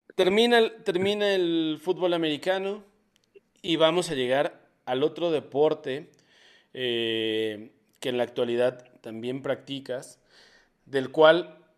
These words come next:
has destacado mucho, has tenido, yo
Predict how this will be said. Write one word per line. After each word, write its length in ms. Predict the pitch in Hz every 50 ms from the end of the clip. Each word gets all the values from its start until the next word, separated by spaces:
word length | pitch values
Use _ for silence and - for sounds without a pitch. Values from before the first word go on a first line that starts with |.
| _ _ -
has 200 | 127 143 147 147
destacado 840 | 156 143 - 131 113 - 147 139 143 147 151 165 180 208 220 - -
mucho, 540 | 135 127 139 143 143 143 - 156 156 240 - _ _ _ _ _ _ _
has 180 | - 131 135 -
tenido, 500 | 165 147 135 135 135 135 135 135 131 127
yo 260 | 117 120 127 127